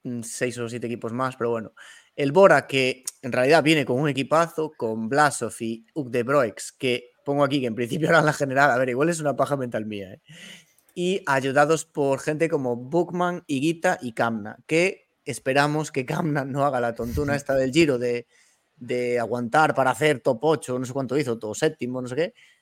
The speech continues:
Speaker 1: porque el tío tiene calidad de sobra para
Speaker 2: Mm.
Speaker 1: montar una escabechina en, en cualquier terreno. Es que, eh, es un tío muy completo. Entonces, bueno.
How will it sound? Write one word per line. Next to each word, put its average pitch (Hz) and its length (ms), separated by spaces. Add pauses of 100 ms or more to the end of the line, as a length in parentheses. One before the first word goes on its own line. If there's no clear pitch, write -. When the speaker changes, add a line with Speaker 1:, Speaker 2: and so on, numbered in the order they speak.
(180)
Speaker 1:
porque 147 300
el 127 100
tío 139 180
tiene 147 200
calidad 139 260
de 135 80
sobra 143 280
para 147 200
Speaker 2:
Mm. - 60
Speaker 1:
montar 123 340
una 139 140
escabechina 131 640
en, 120 340
en 139 140
cualquier 120 320
terreno. 120 340
Es - 80
que, 117 120
eh, 117 760
es 123 140
un 127 80
tío 147 100
muy 139 140
completo. 120 480
Entonces, 127 260
bueno. 131 240